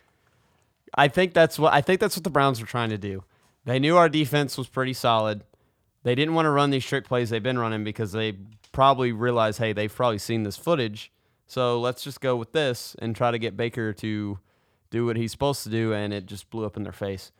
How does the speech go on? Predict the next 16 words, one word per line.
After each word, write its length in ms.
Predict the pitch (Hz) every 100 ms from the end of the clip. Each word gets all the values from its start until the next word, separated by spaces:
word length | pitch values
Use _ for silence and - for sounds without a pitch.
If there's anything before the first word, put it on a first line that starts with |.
| _
Plus, 260 | - 143 -
Nick 120 | 123
Chubb's 300 | - 117 101
out. 260 | 104 104 101 _ _ _ _ _ _
Um, 580 | 113 110 110 107 107 104 - - _ _ _ _ _ _
but 160 | 117 113
still, 340 | - 120 117
man, 240 | 95 92 92
that 180 | 104 104
was 200 | 101 92
a, 200 | 98 95
uh, 300 | 92 92 92
that 120 | 101
was 120 | 151
a 40 | 143
murder. 480 | 107 110 107 104